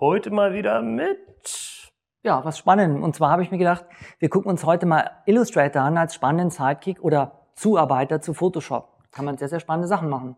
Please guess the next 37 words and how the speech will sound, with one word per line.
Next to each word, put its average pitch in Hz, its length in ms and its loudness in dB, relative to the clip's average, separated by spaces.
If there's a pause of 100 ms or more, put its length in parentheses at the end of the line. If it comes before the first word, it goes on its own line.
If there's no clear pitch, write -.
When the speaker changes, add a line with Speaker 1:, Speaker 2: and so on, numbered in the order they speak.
Speaker 1:
Habe 143 180 -2
ich - 140 -8
gleich 139 520 -2
eine 123 220 0
Frage 135 460 -2
an 180 140 4
Speaker 2:
Mhm. - 60 2
Speaker 1:
dich. 180 340 -6
Ähm, 127 340 -2 (560)
sehe 143 220 -4
ich 147 120 -4
auch - 140 -10
immer 143 160 -4
wieder 147 160 -4
bei 135 100 -4
vielen 151 220 -8
Agenturen, 127 640 -6
Speaker 2:
Mhm. 147 220 2
Speaker 1:
wo 165 80 -2
Illustrator 170 480 0
noch 160 140 0
sehr 151 220 -2
viel 160 240 -2
für 151 300 -4
Typografie 156 680 -4
innerhalb 139 300 -4
von 135 160 -8
Photoshop 147 460 -4
Komposition 135 640 -8
genommen 113 320 -6
wird. 110 240 -8
Speaker 2:
Mhm. 151 80 0
Speaker 1:
Das 214 120 2
heißt, 127 240 -4 (420)
Dinge 147 540 0
machen 151 640 2
mit 135 340 -6